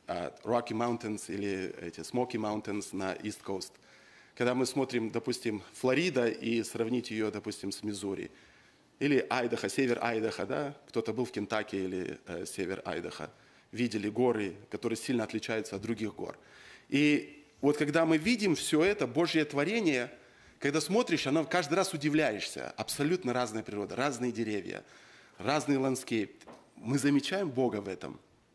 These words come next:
Насколько Бог всё интересно это всё делает. Так вот, когда Бог сотворил первого человека, Адама, да, и Еву, он им первая, одна из первых заповедей, которую он им говорит, такие слова. Это,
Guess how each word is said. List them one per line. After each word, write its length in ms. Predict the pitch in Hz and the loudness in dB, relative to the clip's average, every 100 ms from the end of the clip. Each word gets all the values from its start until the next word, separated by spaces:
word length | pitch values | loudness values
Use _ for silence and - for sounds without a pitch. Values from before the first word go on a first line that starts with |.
| _ _ - - - | _ _ -20 -20 -6
Насколько 500 | 107 - 151 147 117 | -4 2 2 4 2
Бог 320 | 147 190 - - - - | 4 2 0 -14 -16 -16
всё 220 | - - 143 | -8 4 4
интересно 460 | 143 143 175 - | 6 4 4 2
это 180 | 139 135 | 0 0
всё 180 | 120 143 | 0 0
делает. 400 | 113 101 87 - | 2 0 -2 -2
Так 200 | 131 185 | 0 4
вот, 180 | 143 - | 4 2
когда 480 | 110 135 190 190 - - - - _ _ - - _ _ - - | -2 0 0 -2 -8 -20 -20 -20 _ _ -20 -20 _ _ -8 2
Бог 180 | 202 | 4
сотворил 600 | 165 156 143 156 202 208 - - - - - - - - | 4 0 2 2 2 0 -6 -20 -20 -20 -20 -20 -20 -2
первого 360 | 165 190 165 147 | 2 4 4 4
человека, 640 | 160 160 175 240 233 - | 4 4 4 2 2 -2
Адама, 480 | 104 123 135 98 92 | 0 0 0 0 0
да, 160 | 104 - | 0 0
и 140 | - | 0
Еву, 440 | 131 117 92 - - _ _ - - - _ _ - | 2 2 2 -4 -10 _ _ -16 -16 -20 _ _ 0
он 200 | 175 208 | 2 4
им 120 | 190 | 0
первая, 500 | - 175 180 156 127 | 0 2 4 4 4
одна 160 | 131 | 2
из 100 | 143 | 0
первых 360 | - 156 139 120 | 2 2 4 0
заповедей, 500 | 123 117 139 165 233 | 0 2 2 2 0
которую 340 | 226 143 127 | 0 2 2
он 80 | 123 | 4
им 100 | 120 | 4
говорит, 320 | 123 127 175 | 4 2 0
такие 220 | 185 - 143 | -2 -4 -2
слова. 340 | - 131 104 | -2 0 0
Это, 400 | - - 87 - | 0 -2 -2 -4